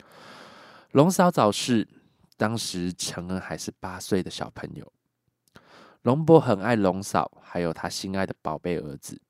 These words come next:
有空就带妻小外出旅游。看似幸福无涯的生活，就在某日，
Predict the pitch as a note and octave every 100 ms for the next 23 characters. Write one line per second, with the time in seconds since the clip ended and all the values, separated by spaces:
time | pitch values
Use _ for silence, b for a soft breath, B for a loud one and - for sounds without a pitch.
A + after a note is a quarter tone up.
0 | _ _ _ _ B B B B B B
1 | - G#2 C3 D#3+ C#3+ D#3 C#3+ - - D3+
2 | - - - - F#2 F2 - E2+ D#2+ A#1+
3 | A#1+ G1+ - _ _ _ - _ _ _
4 | - - C#3+ - C#3 - D3+ B2+ - F#2+
5 | - F#2+ G2 F2 F2+ - F#2+ F#2+ F#2+ F#2
6 | - - _ - F#2+ F#2+ F2+ E2+ B1+ E2+
7 | E2+